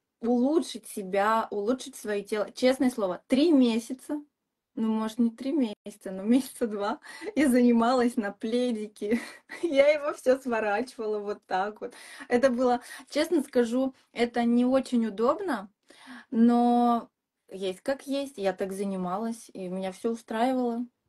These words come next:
Вот. Потом, когда я уже поняла, что я хочу заниматься полноценно на нормальном коврике, он не стоит дорого, даже сейчас можно найти такие вот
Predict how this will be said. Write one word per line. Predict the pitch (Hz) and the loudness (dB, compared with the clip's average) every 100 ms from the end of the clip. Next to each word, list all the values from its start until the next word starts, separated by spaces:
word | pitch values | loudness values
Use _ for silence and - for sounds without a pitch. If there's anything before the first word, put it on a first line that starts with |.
| - | -8
Вот. | 190 185 | -6 -6
Потом, | - 196 254 | -4 2 4
когда | 240 208 202 | 2 -2 0
я | 202 | 0
уже | 202 | -2
поняла, | 208 214 214 208 | -6 -6 -2 -4
что | - 202 | -4 -6
я | 196 | -6
хочу | 208 - 190 | -8 -14 -12
заниматься | 190 190 190 - | -8 -8 -8 -8
полноценно | 185 185 - 202 185 | -8 -8 -8 -8 -6
на | 180 170 170 - | -6 -8 -8 -10
нормальном | 196 185 196 190 185 175 | -8 -6 -2 -2 -2 -6
коврике, | - 262 415 269 220 | 0 0 0 -2 -6
он | 208 214 | -6 -8
не | 214 | -8
стоит | - 196 185 | -6 -4 -4
дорого, | 180 254 262 190 | -2 -2 -2 -4
даже | 185 190 | -4 -6
сейчас | - - 185 185 | -10 -8 -6 -6
можно | 185 185 185 | -10 -8 -8
найти | 185 185 185 | -10 -12 -14
такие | 190 - 190 | -14 -10 -6
вот | 180 | -6